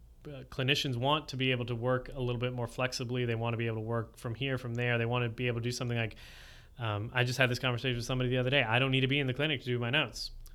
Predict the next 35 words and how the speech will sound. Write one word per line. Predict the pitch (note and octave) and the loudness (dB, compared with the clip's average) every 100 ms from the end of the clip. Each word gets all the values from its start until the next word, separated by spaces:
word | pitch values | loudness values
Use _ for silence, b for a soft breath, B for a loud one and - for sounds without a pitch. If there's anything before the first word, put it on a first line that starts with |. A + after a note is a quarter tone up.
| - - | -18 -14
Correct. | - A#2+ D3+ - - | 0 4 4 4 0
That | A#2+ | 2
is | A#2+ | 2
entirely | A#2 B2 A2+ A2+ | 0 0 0 0
true, | A#2+ E3+ A2+ | 0 -2 -2
right? | A2 A#2 C#3+ - B B B B - | -4 -2 -2 -4 B B B B -6
Um, | C3+ A#2+ A2 A2+ C3 | 0 2 2 -2 -8
<clears throat> | - | 2
unless | A3+ G3+ B2 D3+ B2+ B2 | 6 6 4 2 4 4
there's | C3+ A#2 - - - | 4 2 -2 -8 -6
some | - A#2 G#2+ - - - | -2 0 -2 -6 -14 -8
operational | - B2+ A#2+ B2+ B2+ A#2 | 0 2 4 2 2 -2
procedure | A2 B2 A2+ | -2 0 0
that | A2+ | 0
you | A2 | 2
have | A#2 G#2+ | 2 2
the | A2 | -2
clinician | - A#2+ A#2 A#2 | -2 -2 0 0
doing | A2+ A2 G#2+ | 0 0 -2
that | G#2+ | -4
they | G#2+ | -4
can't | A#2+ A2 | -2 -2
do | A2+ | -4
from, | A2 A2 G#2 - - | -6 -6 -8 -10 -10
from | A#2+ | -6
home. | A2+ C#3 A2+ G#2+ | 0 2 2 0
But | B2+ B2+ - - | -2 -2 -10 -8
in | C#3 B2+ A#2 - | -4 -4 -6 -10
some | - F3 A3 | -2 0 6
cases, | C#3+ B2 C3+ | 6 6 4
it | C3+ | 2
might | C3 C#3 | 2 2
be | |
worth | C3+ C#3 | 0 -2
exploring. | C3 - C#3 A2 | -4 -4 -2 -2